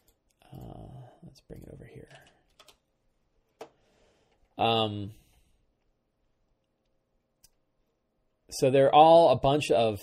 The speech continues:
specific encounters, right? Like, kind of bigger things. And I, I don't need a specific encounter.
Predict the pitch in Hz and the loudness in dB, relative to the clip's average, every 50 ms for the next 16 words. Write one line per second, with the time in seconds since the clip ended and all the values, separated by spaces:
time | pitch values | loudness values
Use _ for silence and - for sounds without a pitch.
0 | - - - - - - 131 117 - - - - 175 175 - - 120 - - 101 | -14 -14 -12 -12 -10 -6 -6 -6 -6 -6 -6 -4 -4 -4 0 -2 -4 -4 -4 -12
1 | 101 98 - - 123 123 113 104 90 - - - - - - - 110 98 101 104 | -14 -14 -12 -10 -8 -8 -8 -10 -14 -18 -20 -20 -20 -20 -16 -10 -8 -8 -8 -8
2 | - - 101 104 - - 131 123 101 95 95 _ _ - 135 123 110 113 107 87 | -8 -10 -12 -12 -10 -10 -8 -8 -8 -10 -12 _ _ -4 -2 0 0 0 -2 -2
3 | - 87 82 76 73 - - 120 156 190 202 180 165 - - - - _ _ - | -4 -16 -18 -18 -18 -16 -10 -6 -2 -2 -2 -2 -4 -8 -20 -20 -20 _ _ 0
4 | - 202 240 247 - - 156 160 170 160 143 117 - - - - - - - - | 2 2 2 0 -2 -2 -2 -2 2 2 2 0 0 -4 -10 -12 -10 -8 -8 -8
5 | - - - 156 151 151 - - - 107 101 92 - 127 113 110 110 95 87 90 | -6 0 2 2 2 2 0 -8 -8 -12 -14 -14 -12 -10 -8 -8 -10 -12 -14 -18
6 | 92 | -20